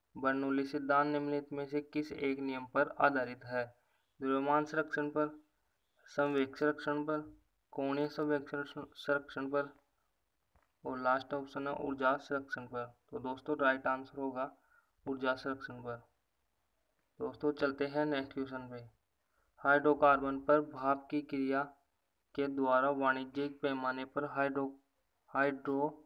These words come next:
डाइहाइड्रोजन बनाई जा सकती है तथा सी ओ तथा एच टू गैसों का मिश्रण निर्मित होता है, इसे क्या कहते हैं?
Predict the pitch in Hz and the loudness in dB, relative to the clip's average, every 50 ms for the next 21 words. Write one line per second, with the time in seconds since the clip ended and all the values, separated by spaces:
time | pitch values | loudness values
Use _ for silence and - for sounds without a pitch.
0 | _ _ _ _ _ _ _ _ _ _ _ _ _ _ _ _ _ _ _ _ | _ _ _ _ _ _ _ _ _ _ _ _ _ _ _ _ _ _ _ _
1 | - 139 135 135 139 143 143 147 151 151 151 147 147 143 139 143 143 143 135 135 | -8 0 2 4 4 4 4 4 4 4 4 4 2 2 2 2 0 0 -2 -2
2 | 131 127 131 135 139 139 - - - _ - 165 139 135 135 135 - 151 139 - | 0 0 0 0 -2 -6 -8 -16 -20 _ -16 -6 -2 0 0 0 0 -4 -8 -6
3 | - 143 135 135 139 139 143 147 147 _ _ - - 135 135 139 139 143 151 - | -6 -6 -6 -4 -2 -4 -4 -4 -6 _ _ -12 -12 -6 -2 0 0 0 0 -4
4 | - _ _ _ _ _ _ _ _ _ _ _ _ _ _ - - - 147 143 | -12 _ _ _ _ _ _ _ _ _ _ _ _ _ _ -18 -12 -6 -2 0
5 | 143 139 135 139 139 143 - - _ _ - - 139 139 139 143 147 - - 139 | 0 2 2 2 0 0 -4 -10 _ _ -12 -8 2 4 6 6 6 4 2 0
6 | 135 135 135 - - 135 131 127 131 131 131 - 139 135 139 139 139 143 143 139 | -2 -2 -4 -4 -4 -4 -4 -4 -6 -6 -6 -6 -6 -4 -4 -4 -4 -4 -8 -10
7 | - - 135 131 139 147 147 - _ _ _ _ _ - 135 135 135 135 135 139 | -8 -6 -4 -4 -4 -6 -8 -12 _ _ _ _ _ -10 -6 -4 -4 -2 -2 -4
8 | 143 139 143 143 143 139 - 131 123 123 127 131 - 135 135 - 135 135 135 131 | -4 -4 -2 -4 -2 0 -2 -2 0 0 -2 -4 -6 -8 -8 -8 -8 -4 -2 -2
9 | 127 123 127 123 123 - 131 123 123 123 123 - | -2 -4 -6 -14 -12 -12 -10 -10 -10 -10 -12 -14